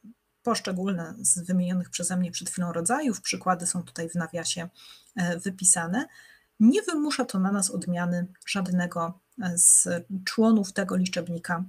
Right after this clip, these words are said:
złożonego. W rodzaju żeńskim, jeśli ten liczebnik złożony zakończony jest, em, w zapisie cyfrowym cyferką dwa,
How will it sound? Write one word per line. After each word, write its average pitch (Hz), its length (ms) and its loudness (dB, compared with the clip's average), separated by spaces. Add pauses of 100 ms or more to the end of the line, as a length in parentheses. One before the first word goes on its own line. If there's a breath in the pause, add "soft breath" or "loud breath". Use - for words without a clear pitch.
(100)
złożonego. 170 680 -4 (380 loud breath)
W 165 80 -6
rodzaju 262 420 4
żeńskim, 285 720 2 (760)
jeśli 214 380 2
ten 180 140 -2
liczebnik 185 500 0
złożony 190 500 0
zakończony 190 720 0
jest, 180 460 2 (100)
em, 170 720 -4 (800)
w 170 300 -6
zapisie 185 440 4
cyfrowym 190 640 2
cyferką 190 640 2
dwa, 208 400 2